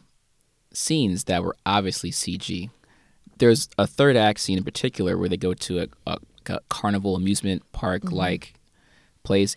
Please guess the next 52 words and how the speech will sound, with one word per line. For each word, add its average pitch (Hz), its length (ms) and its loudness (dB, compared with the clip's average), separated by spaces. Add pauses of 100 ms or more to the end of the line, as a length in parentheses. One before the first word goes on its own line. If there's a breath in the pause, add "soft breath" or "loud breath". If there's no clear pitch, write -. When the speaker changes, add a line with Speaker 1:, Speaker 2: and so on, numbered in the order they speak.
Speaker 1:
and 104 80 4
it's 101 140 2 (140)
obviously 98 500 0 (200)
super 107 440 2
dark 90 340 -2
and 82 80 -4
C - 220 -2
G 92 180 -4
for - 140 -10
some 90 240 -2
reason. 92 240 -2
It - 60 -8
felt - 220 -4
like, 117 340 2 (520 loud breath)
you 147 80 2
know, 185 80 4
when 160 120 4
you, 113 340 2 (360)
you - 80 -6
buy 113 180 4
a 92 60 2
dollhouse 90 800 0 (300)
and, 92 220 -2
like, 87 420 -4
when 104 100 -2
you 101 60 2
fold 117 280 2
it 95 120 -2
out, - 240 -2
there 90 120 0
are 80 40 -2
different 98 440 -2
rooms, 95 680 0
but 101 160 -2
there 92 80 2
are 87 40 0
Speaker 2:
Mm-hmm. - 60 -2
Speaker 1:
different 98 260 -4
themes. 90 480 -2 (640 soft breath)
And 107 120 0
sometimes 139 480 0
this - 180 -2
movie 95 220 0
had 90 360 -4
that - 220 -6
going - 240 -6
on. - 220 -12 (360)
Like, 87 420 -6 (760 loud breath)
not 226 220 2
everything, 214 420 0
Speaker 2:
Yeah. 196 280 -2
Speaker 1:
not 151 200 0